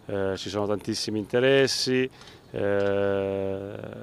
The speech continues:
e purtroppo quello che conta è esclusivamente il risultato. Il fallimento principale di un esonero non è tanto, mm, dell'allenatore, ma secondo me, insomma, della società stessa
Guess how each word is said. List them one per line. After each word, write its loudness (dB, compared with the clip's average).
e -6
purtroppo 6
quello 4
che 2
conta 4
è 4
esclusivamente 2
il 2
risultato. -2
Il -12
fallimento 4
principale 4
di -2
un 0
esonero 2
non 0
è -2
tanto, -2
mm, -2
dell'allenatore, 2
ma -2
secondo -2
me, 0
insomma, -4
della -2
società -8
stessa 0